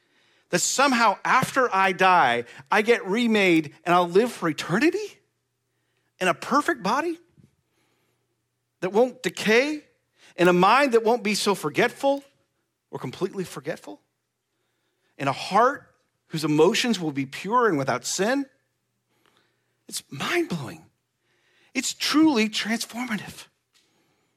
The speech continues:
In John's Gospel in chapter three, verse sixteen, you know the famous verse, "For God so loved the world, he gave his only begotten Son, that whoever believes in him should not perish, but have everlasting." Jesus is talking to this man named Nicodemus.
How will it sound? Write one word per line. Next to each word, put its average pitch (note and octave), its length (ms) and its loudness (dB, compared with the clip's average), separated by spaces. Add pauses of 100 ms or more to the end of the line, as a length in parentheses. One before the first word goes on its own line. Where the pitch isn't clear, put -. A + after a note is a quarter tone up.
(760)
In C#3 100 -2
John's F3 280 4
Gospel D#3 400 0
in D3 80 0
chapter C#3 380 -4
three, D3+ 460 -2
verse C3 260 -8
sixteen, D#3 580 0
you C3+ 80 0
know C#3 140 0
the C3 80 -4
famous C3+ 320 -4
verse, B2+ 260 -4 (200)
"For C#3 120 -10
God D#3 220 0
so C#3+ 100 -8
loved E3+ 240 0
the E3+ 60 -2
world, E3 180 2
he C#3 60 -10
gave D3 180 -4
his C3+ 120 -10
only D3 260 -2
begotten C#3 320 -4
Son, C#3 320 -2 (220)
that C3 100 -12
whoever C#3+ 340 -2
believes C3+ 300 -8
in C3+ 80 -6
him C3+ 120 -4
should B2+ 180 -14
not B2 140 -4
perish, F3 360 -4
but C#3 80 -4
have B2+ 180 -2
everlasting." C#3 800 -2 (2500)
Jesus E3+ 340 -4
is - 60 -6
talking D3 260 -4
to C3+ 60 -8
this B2 160 -10
man A#2+ 120 -4
named A2+ 120 -4
Nicodemus. G#2+ 640 -10